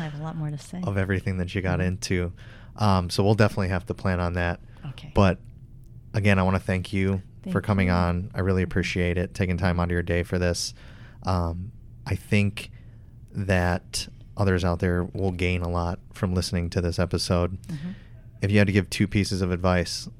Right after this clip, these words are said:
Speaker 1: Mm-hmm.
Speaker 2: for somebody that might be going through some of the things that you went through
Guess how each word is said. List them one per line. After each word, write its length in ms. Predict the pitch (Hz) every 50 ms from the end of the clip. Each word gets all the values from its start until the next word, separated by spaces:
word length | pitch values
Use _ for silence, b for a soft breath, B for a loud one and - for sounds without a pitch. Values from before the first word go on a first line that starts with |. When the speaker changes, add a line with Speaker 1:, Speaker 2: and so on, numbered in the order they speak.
| - - 165
Speaker 1:
Mm-hmm. 120 | 151 139
Speaker 2:
for 140 | - 110 95
somebody 340 | - - 98 95 92 98 92
that 160 | 92 87 92
might 200 | 92 95 95 92
be 120 | - 95
going 320 | - 95 90 92 92 90 90
through 520 | - - 95 90 90 90 90 87 95 - - - - -
some 200 | - - 113 95
of 60 | 95
the 100 | 92 90
things 420 | - - - 95 92 92 90 87 -
that 320 | 98 90 87 87 87 95 - - - - - -
you 240 | - 135 98 95 92
went 240 | 90 95 95 92 -
through 320 | - 98 92 92 95